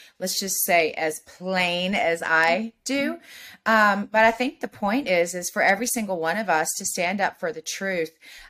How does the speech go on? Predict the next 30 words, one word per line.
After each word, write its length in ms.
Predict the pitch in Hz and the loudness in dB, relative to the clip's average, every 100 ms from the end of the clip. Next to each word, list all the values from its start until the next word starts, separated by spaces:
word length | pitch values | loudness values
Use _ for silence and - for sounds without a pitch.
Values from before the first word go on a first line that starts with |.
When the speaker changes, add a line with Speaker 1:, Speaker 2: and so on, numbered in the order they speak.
| - | 2
Speaker 1:
I, 300 | 180 180 - _ _ - - - _ | 4 4 0 _ _ -20 -20 -20 _
I 120 | 196 | -10
just 200 | 202 226 - | -6 -2 0
see 140 | 240 | 0
so 200 | 226 240 | 0 2
many 240 | 233 220 | 2 -2
things 320 | 202 196 208 202 | -4 -4 -6 -4
going 280 | 180 170 | -2 -2
on 200 | 160 165 | -2 -2
right 200 | 175 165 | 0 -2
now 360 | 143 151 156 165 | 0 -2 0 -2
in, 420 | - 160 147 147 - | -4 -4 -4 -6 -4
in 320 | 160 147 147 | -2 -2 -4
culture. 720 | - - 160 156 - 190 190 - | -6 0 0 0 -2 0 0 0
And 120 | 180 | 0
I 120 | 175 | 0
don't 340 | 165 175 175 - | 0 0 -2 -4
think, 380 | - 185 175 160 | -6 -6 -4 -6
especially 640 | 190 - 262 - 240 202 | -4 0 0 0 -2 -2
if 120 | 185 | -2
someone 460 | - 190 180 175 165 | -2 -2 0 -2 0
were 140 | 160 | -2
to 80 | 156 | -2
say, 340 | - 165 151 | -2 0 0
"You 120 | 151 170 | -2 -4
know 100 | 151 | 0
what, 100 | 151 | 0
I'm 160 | 156 | 0
a 60 | 156 | -4
Christian." 580 | - 156 - 214 226 | -10 -8 -6 -2 0